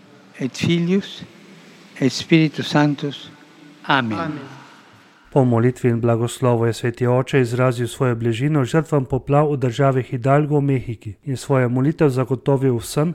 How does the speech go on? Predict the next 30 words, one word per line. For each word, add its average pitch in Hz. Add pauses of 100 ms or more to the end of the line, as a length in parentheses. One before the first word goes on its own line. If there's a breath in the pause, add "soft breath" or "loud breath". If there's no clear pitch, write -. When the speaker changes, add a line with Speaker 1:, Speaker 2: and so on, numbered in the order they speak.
Speaker 3:
ki 160
so 156
jih 143
krivično 156
zadržali 143
v 139
tujih 165
državah. 127 (360)
Na 139
koncu 135
je 127
papež 123
Frančišek 139
dejal, 135
da 147
je 139
njegova 147
misel 165
pri 135
tistih, -
ki 151
so 147
zbrani 160
v -
svetišču 151
La 147
Salle 127 (180)
v 143
Franciji 127 (100)
ob 143